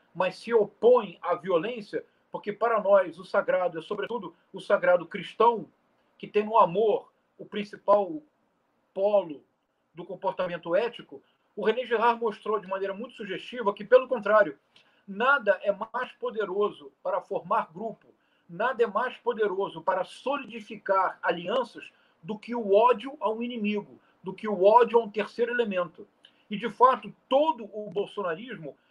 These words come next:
é uma estrutura muito arcaica, muito primitiva, que tem na es-, na determinação constante de inimigos o seu motor principal. Sem inimigos, o bolsonarismo não existe.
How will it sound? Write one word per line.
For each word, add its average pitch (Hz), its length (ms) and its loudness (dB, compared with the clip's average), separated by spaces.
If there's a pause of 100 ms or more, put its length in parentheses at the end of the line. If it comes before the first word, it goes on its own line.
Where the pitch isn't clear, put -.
é 196 80 2
uma 214 100 -2
estrutura 208 460 -4
muito 262 340 -2
arcaica, 208 680 0 (200)
muito 262 420 -4
primitiva, 226 760 0 (300)
que - 140 -10
tem 208 460 2 (280)
na 185 280 2 (100)
es-, 208 320 -14
na 196 300 -2
determinação 208 1040 -6
constante 220 600 -6
de 160 120 -10
inimigos 202 680 -4 (300)
o 196 100 -6
seu 254 180 4
motor 240 400 6
principal. 202 680 2 (360)
Sem 294 360 -2
inimigos, 226 560 -6
o 196 40 -12
bolsonarismo 214 840 -2
não 226 120 -4
existe. 190 540 -8